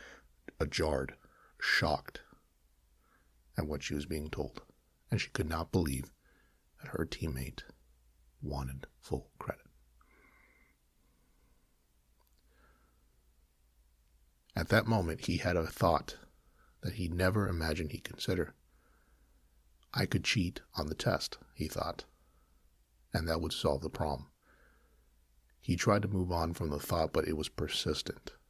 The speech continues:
It did not want to go. And if he was honest with himself, he didn't want the thought to either.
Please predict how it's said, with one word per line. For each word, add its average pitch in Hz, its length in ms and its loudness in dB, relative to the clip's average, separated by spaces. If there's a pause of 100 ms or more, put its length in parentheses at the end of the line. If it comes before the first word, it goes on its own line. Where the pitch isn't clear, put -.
(640)
It - 80 -20
did 82 140 -2
not 80 240 2
want 73 180 -2
to 76 60 -2
go. 73 320 0 (1600)
And 90 100 -2
if 87 100 -2
he 104 100 4
was 104 140 6
honest 98 260 4
with 92 100 0
himself, 90 520 0 (640)
he - 100 -2
didn't 85 200 0
want 85 180 -2
the 85 80 -8
thought 82 300 0
to 90 180 -2
either. 90 260 0